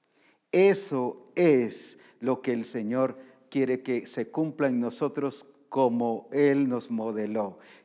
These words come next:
Que nosotros también digamos, "Los estoy guardando en tu nombre".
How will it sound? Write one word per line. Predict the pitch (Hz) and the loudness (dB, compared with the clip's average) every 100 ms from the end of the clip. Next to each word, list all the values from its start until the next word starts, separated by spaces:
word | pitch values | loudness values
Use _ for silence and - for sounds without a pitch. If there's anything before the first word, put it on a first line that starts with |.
| _ | _
Que | 143 | 0
nosotros | 127 120 151 147 147 131 - | 2 2 0 0 0 -4 -4
también | 113 104 123 131 123 | -6 -4 -2 -2 -2
digamos, | 110 113 175 214 170 - - - | -4 -2 -2 0 -2 -4 -18 -12
"Los | 113 131 135 131 | -4 0 0 0
estoy | 127 - - 147 151 | -4 -4 -2 0 0
guardando | 120 117 110 131 165 175 160 - - | -2 -4 -2 -2 -2 0 -2 -2 0
en | 123 117 113 - | 0 0 -2 -6
tu | - 113 | -8 -6
nombre". | 104 117 170 185 110 92 87 - | -4 2 2 2 -2 -6 -12 -16